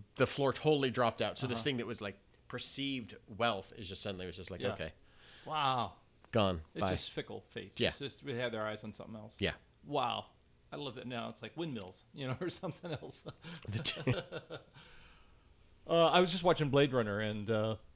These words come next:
Speaker 2: there's a line where he's, you know, interviewing, uh, Zora or somebody, the, the exotic dancer. He asks her, "Is that a real snake?" She said, "If you think I,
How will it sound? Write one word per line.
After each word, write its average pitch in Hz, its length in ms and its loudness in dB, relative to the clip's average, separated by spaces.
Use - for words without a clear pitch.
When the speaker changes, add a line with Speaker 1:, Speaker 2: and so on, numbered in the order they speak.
Speaker 2:
there's 131 300 0
a 135 60 6
line 135 340 4
where 123 100 2
he's, 120 180 0
you 123 100 2
know, 117 240 0
interviewing, 120 580 -2
uh, 113 200 -2
Zora 123 380 -2
or 113 220 -6
somebody, 117 320 -8
the, 110 240 -8
the 120 80 -6
exotic 113 380 -4
dancer. 113 500 -4
He 127 80 -6
asks 120 240 -4
her, 113 60 -6
"Is 110 100 -10
that 143 140 0
a - 20 -4
real 131 140 -6
snake?" 139 420 -8
She 110 100 -12
said, - 200 -14
"If - 80 -20
you 160 60 -18
think 170 180 -6
I, 151 80 -4